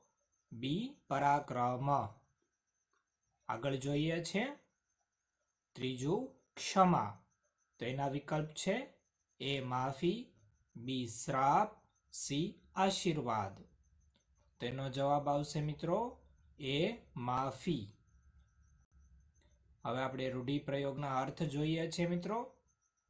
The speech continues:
જેમ કે ફાફા મારવા, તો એનો અર્થ જે થશે વ્યર્થ પ્રયત્ન કરવા.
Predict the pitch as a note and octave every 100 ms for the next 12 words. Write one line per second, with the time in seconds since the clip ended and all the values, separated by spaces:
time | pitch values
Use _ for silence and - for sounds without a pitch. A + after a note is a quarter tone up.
0 | _ _ _ _ _ _ _ _ _ _
1 | _ _ _ _ _ - A2+ C#3 D3+ F3+
2 | G#3 - D#3+ D3+ D#3 F3 F3+ F#3 G3 C3+
3 | B2+ C3 C#3+ C3 G#2+ - _ _ _ _
4 | - B2+ C3+ D#3+ E3 - _ _ - C3
5 | E3+ - D#3+ B2+ B2+ G#2+ A#2 A#2 - D#3
6 | B3 - _ _ _ A2+ C3 D3 G3+ A3
7 | F#3+ D3+ B2+ B2 A#2+ C3 C#3 A3 C4 -
8 | _ B2+ A#2+ G#2+ G#2